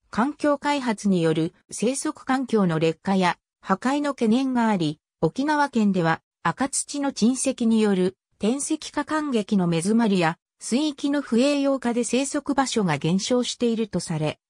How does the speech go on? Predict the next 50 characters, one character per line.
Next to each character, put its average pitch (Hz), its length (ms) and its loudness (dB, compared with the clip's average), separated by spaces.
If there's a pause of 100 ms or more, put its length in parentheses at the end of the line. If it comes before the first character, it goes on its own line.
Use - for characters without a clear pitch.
(120)
環 254 220 0
境 285 260 0
省 202 240 0
の 180 100 0
ほ 170 160 -6
か、 160 240 0 (240)
鹿 190 140 -2
児 277 100 0
島 285 280 -4
県 247 240 -2
と 160 140 0
沖 165 220 -2
縄 285 240 0
県 240 260 2
の 160 120 2
レ 165 100 2
ッ 180 160 -2
ド 269 120 0
リ 277 100 -2
ス - 120 -8
ト 254 100 0
に 185 140 2
も 147 140 0
挙 151 160 -2
げ 175 80 -2
ら 180 120 0
れ 160 100 -4
た。 - 240 -4 (460)
し - 120 -14
か 294 160 -2
し 277 180 -4
両 269 240 2
県 233 260 2
で 180 140 2
は 160 100 0
そ 190 160 0
の 240 140 2
後 240 200 0
の 180 120 2
見 165 140 0
直 170 220 0
し 190 180 -4
で 175 220 0 (260)
対 247 200 0
象 294 240 0
外 214 220 4
と 175 140 -2
な 160 120 -4
っ - 60 -10 (100)
た。 139 200 -6